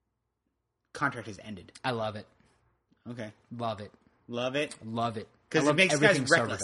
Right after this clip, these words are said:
Speaker 2: does. No, it doesn't. It teaches you whether those guys are responsible enough.
Speaker 1: Okay.
Speaker 2: That's it. So,
Speaker 1: All right.
Speaker 2: anyway.
Speaker 1: I'm, I'm gonna throw something at you that I saw on Twitter today, and I wanna get your honest reaction.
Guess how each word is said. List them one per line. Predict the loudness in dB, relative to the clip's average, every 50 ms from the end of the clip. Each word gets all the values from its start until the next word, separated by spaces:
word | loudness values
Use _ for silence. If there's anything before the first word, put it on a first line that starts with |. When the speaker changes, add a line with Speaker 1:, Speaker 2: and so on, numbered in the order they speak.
| -6 -8
Speaker 2:
does. | -8 -12 -14 -18 -20 _ _ _ _ _ _ _ _ _ _ _ _ _ -4
No, | -4 -4 -4 -6 -10 _ -14
it | -8 -4
doesn't. | -2 -2 -2 -4 -6 -12 -18 _ _ _ -20 -20 -20 _ _ _ -16
It | -8
teaches | -4 -4 -4 -2 -2 -2 -2 -2 -2
you | -2 0 0 -2 -4 -6 -8 -16 _ _ _ _ _ _ _ _ _ _ _ _ _ _ _ _ _ _ _ -4
whether | 0 2 2 4 2 2 2
those | 2 2 0 0
guys | 0 0 -2 0 -2
are | -2 -2
responsible | -4 -4 -6 -6 -6 -6 -6 -6 -8 -12 -16 -18
enough. | -18 -20 -20 -20 -20 -20 -20 _ _ _ _ _ _ _ _ _ _ _ _ -12 -8 -6
Speaker 1:
Okay. | -4 -2 -4 -4 -4 -8 -12 -20 -20 _ -6
Speaker 2:
That's | -6 -6 -6 -8
it. | -12 -14 _ _ _ _ _ _ _ _ _ _ _ _ _
So, | -12 -8 -6 -6 -6 -6 -8 -12 -16 _ _ _ _ _ _ _ _ -4
Speaker 1:
All | -2 0
right. | 0
Speaker 2:
anyway. | 0 0 0 2
Speaker 1:
I'm, | 2 2 2
I'm | 2 2 2
gonna | 0 0 0
throw | 2 2 2 2
something | 2 0 -2 -2 -2 -2
at | -2 -2 -4 -4 -8
you | -6
that | -2 -2 -2
I | -2 -4
saw | -8 -8 -8
on | -8 -8 -10
Twitter | -10 -10 -8 -8 -6 -6 -6
today, | -6 -6 -8 -8 -10 -12 -16 -14
and | -12 -12
I | -10 -10
wanna | -10 -10 -10 -10 -10 -10
get | -10 -12 -12 -14
your | -16 -20 _ _ _ -12
honest | -10 -10 -8 -8 -10 -10
reaction. | -10 -10 -10 -10 -12 -14 -12 -12 -12 -12